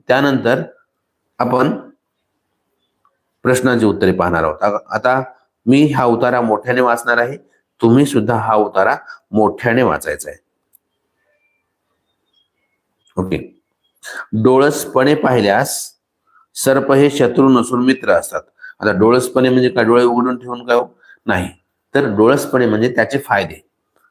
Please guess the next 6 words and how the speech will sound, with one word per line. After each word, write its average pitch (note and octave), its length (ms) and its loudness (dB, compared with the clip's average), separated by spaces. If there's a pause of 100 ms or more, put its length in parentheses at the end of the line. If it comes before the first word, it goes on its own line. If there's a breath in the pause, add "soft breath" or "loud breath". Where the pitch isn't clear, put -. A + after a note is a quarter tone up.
(140)
सापाचे G#2 460 0
जर G#2 200 2
फायदे F#2+ 260 0
पाहिले G#2 360 -2 (500)
तर A#2+ 220 2 (400 loud breath)
तो B2+ 420 2